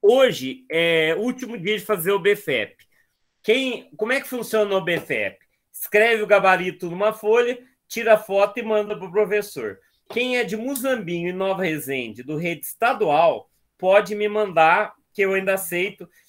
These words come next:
se me mandar até hoje, meia-noite, tá? Então, é só fazer a prova do B fep, tira uma foto e me manda. Se você, é, me mandou assim, tá certo, tá?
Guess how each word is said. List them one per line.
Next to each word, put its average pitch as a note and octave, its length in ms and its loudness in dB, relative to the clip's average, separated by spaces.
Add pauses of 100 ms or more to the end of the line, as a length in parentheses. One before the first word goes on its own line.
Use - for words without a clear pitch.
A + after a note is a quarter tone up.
(160)
se - 220 -6
me G3 140 0
mandar F3+ 440 2
até G3 420 0
hoje, G#3 360 8
meia-noite, G3 760 -2
tá? G#3+ 320 2 (420)
Então, G3 340 -4
é D3+ 320 0
só G3+ 220 0
fazer D#3+ 240 -4
a C#3 80 0
prova B2+ 340 0
do C3 140 -6
B E3 140 -6
fep, F#3 640 -4 (360)
tira A3+ 240 -6
uma D#3 180 -4
foto D#3 640 0 (120)
e F3+ 80 -14
me F#3 160 -10
manda. F#2 500 -14 (520)
Se F3+ 160 -18
você, A#3 680 2
é, C#3 1000 -2 (960)
me F3 280 -6
mandou D3+ 380 -4
assim, F3 440 -10 (120)
tá F#3+ 120 -4
certo, E2 360 -16 (160)
tá? E3 280 0